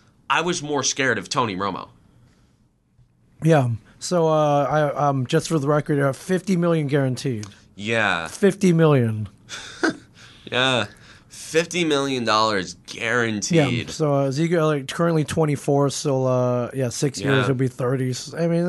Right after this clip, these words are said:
Speaker 2: he's in his prime.
Speaker 1: Yeah, he's in his, uh, he's in his prime. The Cowboys need him.
Speaker 2: Yes.
Speaker 1: Because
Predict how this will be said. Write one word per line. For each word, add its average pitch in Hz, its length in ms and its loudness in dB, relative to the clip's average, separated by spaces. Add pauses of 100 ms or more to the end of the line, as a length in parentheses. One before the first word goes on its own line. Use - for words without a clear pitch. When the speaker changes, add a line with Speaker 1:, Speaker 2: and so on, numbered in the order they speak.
Speaker 2:
he's 190 180 2
in 196 100 2
his 143 100 0
prime. 127 480 -2 (320)
Speaker 1:
Yeah, 135 180 -2
he's 135 200 -4
in 135 120 0
his, 117 260 -4
uh, 101 260 0 (580)
he's 123 120 -6
in 151 60 0
his 135 120 0
prime. 117 520 0
The 107 120 -2
Cowboys 127 800 0 (180)
need 120 480 0
him. 82 440 -14 (240)
Speaker 2:
Yes. 151 380 2
Speaker 1:
Because 113 640 0